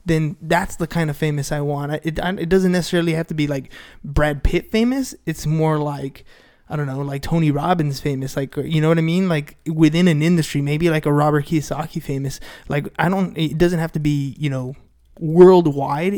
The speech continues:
It's just influential in my circle. Does that make sense?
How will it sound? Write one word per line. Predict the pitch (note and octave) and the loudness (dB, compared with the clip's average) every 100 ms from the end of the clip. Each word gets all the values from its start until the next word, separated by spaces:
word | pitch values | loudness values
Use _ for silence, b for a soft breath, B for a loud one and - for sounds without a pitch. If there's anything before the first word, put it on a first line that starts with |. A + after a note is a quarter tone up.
| D#3+ | -4
It's | D#3 | -6
just | - D3+ - - - | -4 -4 -6 -16 -6
influential | E3 D3+ D3+ D3 C#3+ D3+ D3+ | -4 0 0 0 -2 -2 -2
in | - D3 C#3 C#3 B B B _ | -2 -4 -4 -8 B B B _
my | C#3+ C3 C3 | -4 -4 -4
circle. | C3 - B2+ - - - _ _ | -6 -4 -6 -8 -18 -20 _ _
Does | - G#3 | -6 -4
that | C#4+ | 0
make | A3 | 0
sense? | F#3 F#3 - | 2 -2 -4